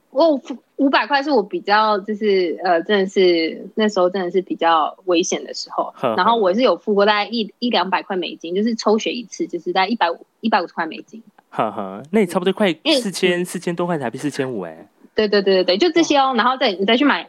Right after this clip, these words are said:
Speaker 1: 再去拿药，药就要一，一百块，一百块，一百五，看你去哪一间药局拿，然后就是他们价格又不一样，这样，
Speaker 2: 呵呵。
Speaker 1: 这样子又花了个四千块，然后再加那些诊疗费，然后 X 光啊，或者是其他的，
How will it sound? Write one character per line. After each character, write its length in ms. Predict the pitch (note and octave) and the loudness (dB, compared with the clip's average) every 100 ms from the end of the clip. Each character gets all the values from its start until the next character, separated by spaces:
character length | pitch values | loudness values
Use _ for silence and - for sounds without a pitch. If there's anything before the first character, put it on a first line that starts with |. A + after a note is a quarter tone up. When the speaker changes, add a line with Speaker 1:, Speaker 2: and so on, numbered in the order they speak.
| _ | _
Speaker 1:
再 120 | B3 | -2
去 80 | B3+ | 2
拿 200 | A#3+ E3+ | 2 2
药， 340 | F#3 G3+ D#3+ A3 | 2 2 0 0
药 220 | C4 G3 | 0 2
就 80 | G#3+ | 2
要 140 | A3 | 0
一， 260 | - B3+ A3+ - | 0 -6 -6 -4
一 80 | |
百 160 | C#4 - | -2 -2
块， 300 | - F#3 - _ _ | 0 -4 -4 _ _
一 60 | |
百 160 | A#3+ E3 | -2 -2
块， 120 | G#3 | 0
一 40 | A3+ | 0
百 160 | F#3 | 0
五， 100 | E3+ - _ _ _ | -2 -10 _ _ _
看 180 | - B3 | -2 0
你 80 | F3+ | 2
去 120 | A#3+ | 2
哪 160 | G#3 E3 | 2 0
一 80 | |
间 180 | F3+ G3+ | 0 2
药 220 | A#3+ F3 | 4 2
局 200 | E3 E3 | -2 -6
拿， 300 | D#3+ D3 D3 | -4 -2 -2
然 180 | D3+ D#3+ | 0 -2
后 240 | F3 F#3 F3+ - _ | 0 0 -2 -8 _
就 120 | F3 | -8
是 400 | E3 D#3+ D3+ E3 - _ _ _ - | -2 0 0 -4 -10 _ _ _ -2
他 100 | G3 | 0
们 140 | F#3 | 0
价 200 | G#3+ E3+ | 0 -2
格 140 | E3 | -4
又 240 | D#3 E3 F3 | -4 0 -2
不 240 | F3+ E3 | 0 -4
一 120 | D#3 | -4
样， 200 | D#3+ D3+ - | -4 -6 -8
这 60 | D3+ | -16
样， 100 | - | -16
Speaker 2:
呵 160 | - D3 | -6 -2
呵。 20 | |
Speaker 1:
这 40 | |
样 140 | B3+ A#3 | 0 0
子 100 | F#3 | 2
又 200 | G#3 G#3 | 2 2
花 240 | G3+ G3 | 2 2
了 100 | F#3 | 0
个 100 | D#3+ | -4
四 240 | - G3 | -4 -8
千 240 | F3+ E3 D#3+ | -6 -6 -8
块， 300 | - D3+ - | -6 -6 -6
然 100 | F#3 | -6
后 60 | F3+ | -2
再 100 | G3 | 0
加 200 | G3 G3+ | 2 2
那 140 | G#3 | 0
些 120 | G3+ F#3+ | 0 0
诊 260 | - D#3+ | 0 -4
疗 260 | D#3+ D3 D#3 | -2 -2 -2
费， 280 | - G3+ F#3 | -2 0 0
然 160 | E3+ | 0
后 160 | F3+ F#3+ | 0 0
X 360 | F#3 F#3+ - | 0 -4 -6
光 240 | - F#3 F#3 | 0 0 2
啊， 320 | F#3 F3+ F3 | 2 2 2
或 120 | F#3+ | 2
者 40 | F#3+ | 2
是 200 | F#3+ D#3+ - _ _ _ | 0 -2 -10 _ _ _
其 180 | - F#3+ | -6 -4
他 240 | - F3 | 0 0
的， 240 | F3+ E3 | 0 -2